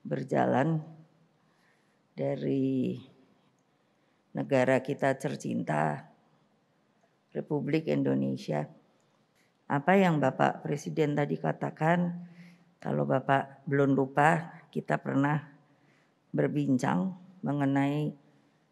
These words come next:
eh, pandemi dan vaksinasi ini.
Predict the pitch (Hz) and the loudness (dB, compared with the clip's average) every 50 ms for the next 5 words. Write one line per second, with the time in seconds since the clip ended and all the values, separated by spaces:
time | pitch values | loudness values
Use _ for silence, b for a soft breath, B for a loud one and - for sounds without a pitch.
0 | _ _ _ _ _ _ _ _ _ _ _ - 135 127 135 135 139 - - 139 | _ _ _ _ _ _ _ _ _ _ _ -8 -8 -6 -6 -6 -4 2 4 4
1 | 143 143 139 143 139 135 135 135 156 170 180 180 170 156 147 - 135 135 139 139 | 6 6 6 6 4 6 4 4 6 4 4 4 2 0 0 0 2 2 2 0
2 | 135 - - - - 156 139 - - - - 170 156 147 143 135 131 127 - - | -2 -6 -12 -6 -4 -2 -2 -2 -6 -8 -6 -4 -4 -2 -2 -2 -2 -4 -4 -6
3 | - 156 156 147 143 135 135 | -8 -8 -8 -6 -6 -6 -6